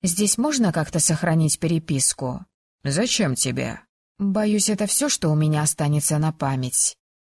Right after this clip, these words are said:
Ты рано списываешь меня со счетов. Мне можно. Я же с дикой планеты, мы все паникуем не по делу. Но знаешь, сейчас я бы отказалась. От чего? Быть принцессой, сыграть роль Саши.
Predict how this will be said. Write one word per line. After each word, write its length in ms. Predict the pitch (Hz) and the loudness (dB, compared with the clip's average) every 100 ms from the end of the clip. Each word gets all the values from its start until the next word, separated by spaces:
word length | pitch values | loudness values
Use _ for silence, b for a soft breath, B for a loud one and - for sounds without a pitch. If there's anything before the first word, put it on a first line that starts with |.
| _ - | _ -6
Ты 100 | 139 | -2
рано 280 | 131 208 277 | 0 0 0
списываешь 680 | - 175 - 135 135 131 | 0 0 0 0 0 0
меня 240 | 151 139 131 | 0 0 0
со 160 | - | 0
счетов. 720 | 135 - 147 - 117 - - - _ _ - | 0 0 -2 -4 -6 -6 -16 -20 _ _ -2
Мне 300 | 220 226 233 | 2 4 6
можно. 560 | 208 175 143 147 143 - - | 6 4 2 0 -2 -4 -2
Я 200 | 196 202 | 2 4
же 120 | 214 | 4
с 80 | 185 | 2
дикой 320 | 185 262 240 | 2 2 0
планеты, 540 | 156 151 147 135 147 | 2 0 2 0 2
мы 140 | 160 190 | 2 2
все 200 | - 302 | 2 0
паникуем 600 | - 165 156 165 151 156 | 2 0 2 0 2 2
не 100 | 156 | 0
по 180 | 165 165 | 0 0
делу. 440 | 147 135 127 131 _ - | 0 0 -2 -6 _ 0
Но 200 | 202 202 | 2 4
знаешь, 460 | 208 247 214 139 | 2 2 2 2
сейчас 540 | - 202 214 262 254 - | 0 0 0 0 0 2
я 140 | 226 | 2
бы 120 | 208 | 0
отказалась. 960 | 214 - 220 196 165 127 131 - - - _ _ _ - | 0 -2 -2 0 0 -2 -2 0 -2 -4 _ _ _ -4
От 180 | 156 | -4
чего? 640 | - - 254 190 127 160 - _ _ - | 0 0 2 2 0 -4 -14 _ _ -12
Быть 320 | 208 247 - | -4 -2 0
принцессой, 720 | 226 226 208 - 143 - 156 | 0 2 2 0 0 0 0
сыграть 480 | 143 220 202 233 196 | 0 2 0 -2 0
роль 180 | 233 233 | 0 2
Саши. 600 | - 190 143 131 143 131 | 2 2 0 0 -2 -6